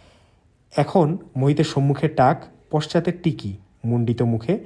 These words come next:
প্রতিদিন প্রাতকালে খড়খুড়া ধারে গুলফুক শ্বশ্রুর অঙ্কুর উচ্ছেদ হইয়া থাকে। কিন্তু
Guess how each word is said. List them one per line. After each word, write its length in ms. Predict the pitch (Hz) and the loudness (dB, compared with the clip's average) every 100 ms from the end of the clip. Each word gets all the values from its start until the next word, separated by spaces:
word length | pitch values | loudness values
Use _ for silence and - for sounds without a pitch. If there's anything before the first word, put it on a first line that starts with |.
| - - _ - | -18 -20 _ 0
প্রতিদিন 440 | 151 156 160 196 | 0 2 2 2
প্রাতকালে 680 | 185 143 131 - 127 180 - - _ _ - | 4 0 0 -2 0 -2 -6 -20 _ _ -6
খড়খুড়া 560 | - 170 170 - 185 | 2 2 2 2 2
ধারে 360 | 160 160 143 202 - - _ 127 | 4 2 2 0 -8 -20 _ -6
গুলফুক 580 | 120 170 - 214 208 - | 0 0 2 -2 -4 -2
শ্বশ্রুর 720 | 190 - - 202 165 - - | -2 -2 4 4 4 -2 -2
অঙ্কুর 340 | 151 156 156 151 | 2 2 4 2
উচ্ছেদ 360 | 135 - 165 | 2 0 0
হইয়া 220 | 127 113 101 | 2 -2 -2
থাকে। 320 | 104 98 107 - _ _ _ _ - | -8 -10 -16 -16 _ _ _ _ 0
কিন্তু 360 | 180 156 131 | 0 2 -2